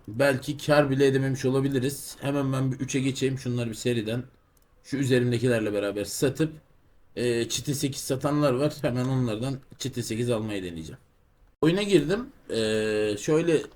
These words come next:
Raptor'u falan satacağım. Trina'mı aldım üzerime. Trina'yı maalesef şu an satamıyorum. Birkaç saati kaldı herhalde. Şunları bir sizlerle beraber satayım dostlarım. Seriden. Şunu da atayım şu tarafa. O ne alaka anlamadım.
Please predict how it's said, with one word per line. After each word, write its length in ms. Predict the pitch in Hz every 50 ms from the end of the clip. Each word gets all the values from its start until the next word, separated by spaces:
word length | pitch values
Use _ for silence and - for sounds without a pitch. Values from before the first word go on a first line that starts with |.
| - 120
Raptor'u 380 | 123 143 147 143 - 170 165 151
falan 240 | 139 165 175 175 170
satacağım. 520 | 165 - - - - - 160 170 175 160 - _ _ _ _ _ _ _ -
Trina'mı 600 | - 147 135 143 151 151 151 151 151 - - -
aldım 340 | 117 113 107 107 107 107 107
üzerime. 460 | 101 95 101 101 110 135 156 170 151
Trina'yı 360 | - 156 151 156 175 180 185
maalesef 480 | 185 180 180 175 165 160 - 185 180 -
şu 80 | 190
an 80 | 180 185
satamıyorum. 640 | 170 185 175 170 185 165 139 120 107 117 147 175 - - _ _ _ _ _ _ _ _ _ _ _ _ _ _ _ _ _ _ _ -
Birkaç 340 | 127 135 131 180 151 143 143
saati 320 | - 160 151 147 143 -
kaldı 300 | - 143 120 107 104 101
herhalde. 440 | 98 98 98 101 123 151 147 - -
Şunları 380 | - - 170 165 165 160 156
bir 60 | 151 147
sizlerle 500 | 147 - - 147 147 160 156 151 151 139
beraber 300 | 143 143 147 135 127 117
satayım 500 | - - 160 143 - 165 139 117 101 98
dostlarım. 460 | 95 92 - - 98 101 117 123 123 - - _ _ _ _ _ _ _ _ _ -
Seriden. 540 | - - - 104 92 95 92 101 113 131 131 131 _ _ _ _ _ _ _ _ _ _ _ _ _ _ _ _ _ _ _ _ - - - -
Şunu 160 | - 107 104
da 80 | 101 95
atayım 340 | 98 - - 107 104 101 -
şu 100 | - -
tarafa. 460 | - 92 87 87 - - 95 107 110 123 -
O 160 | - 104 104
ne 60 | 104
alaka 380 | 104 101 98 98 98 90 - 107
anlamadım. 480 | 101 98 104 101 95 87 90 110 131